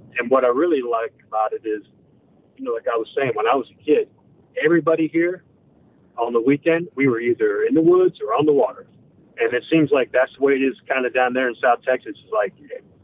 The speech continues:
you know, that's what folks do. They like to hunt. They like to fish. They love the outdoors. And my, you know, my area now has changed quite a bit. We have a lot of influx of new people moving in, and they should have different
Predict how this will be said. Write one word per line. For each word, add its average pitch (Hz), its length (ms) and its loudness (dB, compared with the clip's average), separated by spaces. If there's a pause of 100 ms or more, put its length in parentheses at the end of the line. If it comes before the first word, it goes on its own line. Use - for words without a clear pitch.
(100)
you 131 80 -6
know, 123 240 0
that's 107 220 -4
what 143 220 0
folks 160 300 0
do. 160 260 -2
They 120 200 -2
like 127 280 -2
to - 100 -10
hunt. 147 300 -6
They 110 100 -10
like 117 240 -4
to - 140 -20
fish. 147 340 2 (320)
They 113 100 -2
love 127 320 0
the 131 160 2
outdoors. 127 760 -4 (800)
And 139 200 0
my, 151 280 0 (420)
you 135 80 -12
know, 143 140 -2
my 139 180 0
area 127 260 2
now 127 280 0
has - 120 -20
changed 107 420 -8
quite 107 180 2
a - 20 0
bit. 127 240 0
We 120 80 -2
have 117 160 0
a 110 40 -8
lot 110 240 2
of 107 80 -4
influx 113 480 -6
of - 140 -20
new 113 100 -6
people - 360 -6
moving 110 240 -4
in, 110 260 4
and 104 180 -12
they 120 140 2
should - 320 -6
have 127 220 2
different 127 360 -2